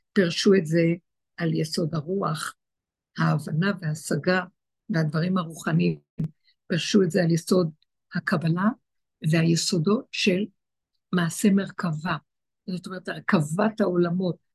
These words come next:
הספירות ועולם על עולם על עולם,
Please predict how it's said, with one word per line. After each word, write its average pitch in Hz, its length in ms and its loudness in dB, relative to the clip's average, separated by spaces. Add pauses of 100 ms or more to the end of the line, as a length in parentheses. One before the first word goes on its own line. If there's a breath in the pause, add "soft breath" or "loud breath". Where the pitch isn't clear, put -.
הספירות 170 720 0
ועולם 180 400 2
על 170 120 2
עולם 170 380 2
על 165 120 -2
עולם, 175 360 -2